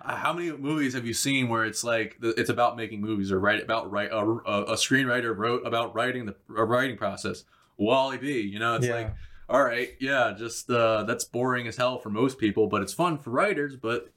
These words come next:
Speaker 1: if you're not a writer, oh,
Speaker 2: Yeah.
Speaker 1: it can be interesting to other people, but it's like,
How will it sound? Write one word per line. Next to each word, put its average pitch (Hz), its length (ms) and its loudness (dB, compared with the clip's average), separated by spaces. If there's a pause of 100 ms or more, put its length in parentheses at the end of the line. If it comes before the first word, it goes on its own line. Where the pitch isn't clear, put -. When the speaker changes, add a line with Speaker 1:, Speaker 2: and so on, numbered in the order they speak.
(120)
Speaker 1:
if 123 140 2
you're 131 100 4
not 147 180 4
a 123 40 0
writer, 127 540 0
oh, 143 180 4
Speaker 2:
Yeah. 123 140 2
Speaker 1:
it - 80 -4
can 208 100 -4
be 143 80 -2
interesting 107 400 -6
to 98 80 0
other 98 120 2
people, 110 180 4
but 113 120 0
it's 110 100 -4
like, 123 240 0